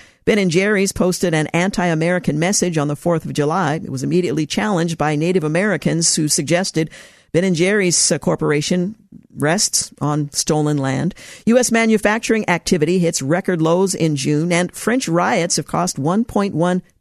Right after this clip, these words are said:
billion dollars in damages to businesses, and travelers are even canceling their vacation plans. Russia has lost nearly half of its combat effectiveness since invading Ukraine,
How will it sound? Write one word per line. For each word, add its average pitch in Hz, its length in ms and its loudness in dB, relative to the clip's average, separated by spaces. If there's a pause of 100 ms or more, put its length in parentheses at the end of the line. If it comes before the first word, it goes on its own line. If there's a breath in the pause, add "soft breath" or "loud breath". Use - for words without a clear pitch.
billion 233 400 4
dollars 202 400 0
in 202 220 2
damages 170 640 0
to 190 200 -2
businesses, 185 680 0 (380 loud breath)
and 131 100 -2
travelers 180 460 0
are 165 60 2
even 170 200 2
canceling 170 520 0
their 156 120 2
vacation 160 640 -2
plans. 135 500 -2 (440 soft breath)
Russia 190 280 0
has 165 160 2
lost 165 280 0
nearly 170 420 0
half 226 320 -2
of 165 160 -2
its 226 180 2
combat 147 480 0
effectiveness 190 600 0
since 165 260 -2
invading 156 400 0
Ukraine, 160 560 0